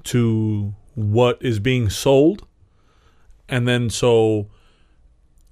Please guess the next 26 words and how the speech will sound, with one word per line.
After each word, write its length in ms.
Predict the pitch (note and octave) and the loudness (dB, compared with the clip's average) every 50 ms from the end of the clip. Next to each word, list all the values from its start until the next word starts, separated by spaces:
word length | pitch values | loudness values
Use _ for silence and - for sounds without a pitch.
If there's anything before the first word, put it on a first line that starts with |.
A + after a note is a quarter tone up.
| _ _ _ _ _ _ _ | _ _ _ _ _ _ _
you 140 | - C3+ D3 | -2 0 2
don't 160 | D#3+ D#3+ D3+ C#3+ | 2 2 2 2
really 220 | D3 D3 C#3+ B2+ | 2 2 2 0
pay 160 | - - C#3 | 2 2 2
attention 440 | C3 - - E3+ F#3 E3+ E3+ D3+ B2+ | 2 2 2 0 0 0 0 -2 -2
to 160 | - C#3+ C#3 | 0 2 2
it, 160 | C#3 C3+ C3+ - | 2 0 0 -2
and 100 | C3 B2+ | -2 0
you 120 | B2+ B2+ | 0 2
look 200 | C3 D3 D3+ - | 2 2 2 2
at 140 | C#3+ A#2+ - | -2 -2 -2
some 180 | - D3 C#3 C#3 | -4 -4 -2 -2
of 80 | B2+ | -2
these 160 | B2+ B2 G#2+ | -2 -2 -2
staples 540 | - - C#3 C#3+ C#3+ - - C3 A#2+ A2+ G#2+ | -2 0 0 0 0 0 0 0 0 0 -2
in, 240 | - A#2+ A#2 A2+ A2 | -4 -4 -4 -4 -4
in 160 | - A#2 A2+ - | -6 -6 -4 -4
pop 260 | - B2+ B2 - - | -2 -4 -4 -4 -2
culture, 480 | - B2 A#2+ G#2+ - - A#2+ A#2 A2+ | -2 -2 -2 -2 -4 -4 -4 -4 -4
and 180 | - - A#2 A#2 | -6 -8 -8 -6
you're 100 | A#2 A#2 | -4 -4
like, 100 | B2 - | -4 -4
"Oh, 200 | - D#4 D4+ C#4+ | -4 -4 -6 -6
well, 280 | B3+ A3+ A#3+ B3+ A3+ A3 | -6 -6 -6 -6 -6 -6
this 240 | A3 G#3+ G#3 - | -6 -8 -8 -8
is, 120 | - F#3+ | -12 -12